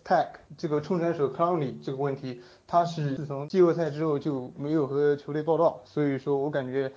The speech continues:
他跟球队闹得非常不愉快，这个可能是整个赛季的一个变数。而且德州人这个赛季他虽然有大量的薪金空间，但是他还是没有解决这个进攻前线的问题，像上赛季什么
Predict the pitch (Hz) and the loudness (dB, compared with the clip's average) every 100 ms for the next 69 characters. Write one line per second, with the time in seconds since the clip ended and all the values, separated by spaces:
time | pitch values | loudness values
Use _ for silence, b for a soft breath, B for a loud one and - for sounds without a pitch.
0 | - - 170 170 170 175 - 180 170 180 | -8 0 4 6 4 2 0 2 4 6
1 | 180 160 196 170 160 165 160 165 180 - | 6 4 2 2 -2 -2 -2 -2 -2 -4
2 | - - 160 151 135 - 127 131 156 160 | -8 -2 4 4 4 -6 -8 -6 -6 -6
3 | 170 147 B - 131 127 143 143 160 139 | -4 -4 B -8 -6 -2 -2 -2 -4 -2
4 | 135 135 143 143 143 - - 190 165 156 | 0 -2 -2 -4 -6 -6 4 4 4 2
5 | 180 202 196 208 220 185 190 170 175 151 | 4 4 2 0 0 2 2 2 -2 -6
6 | - 202 196 196 180 160 185 180 160 156 | -4 -2 2 2 2 4 4 4 2 0
7 | 185 180 175 175 185 - - 185 160 165 | 0 2 0 -2 -4 -8 -4 -2 -2 0
8 | 180 156 170 180 151 147 131 127 147 139 | 0 2 0 0 0 -2 -4 -4 -4 -2
9 | 170 160 165 139 147 156 135 117 117 - | -2 -2 -2 -4 -4 -4 -6 -10 -14 -18
10 | - 165 151 139 135 165 151 151 143 143 | -6 -2 -2 -2 -4 -4 -2 -4 -4 -6
11 | 131 - - 127 135 | -8 -12 -16 -10 -6